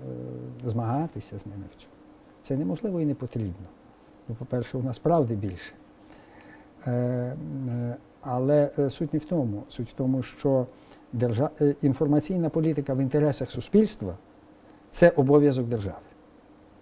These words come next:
Обов'язок держави, дбаючи про власну безпеку і про захист своїх власних громадян, надати їм можливість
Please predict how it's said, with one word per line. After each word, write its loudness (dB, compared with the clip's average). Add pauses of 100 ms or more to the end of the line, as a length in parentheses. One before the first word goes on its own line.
(320)
Обов'язок 6
держави, 6
дбаючи 6
про -2
власну 0
безпеку -2
і 2
про 4
захист 2
своїх -6
власних -4
громадян, 2 (460)
надати 6
їм 6
можливість 6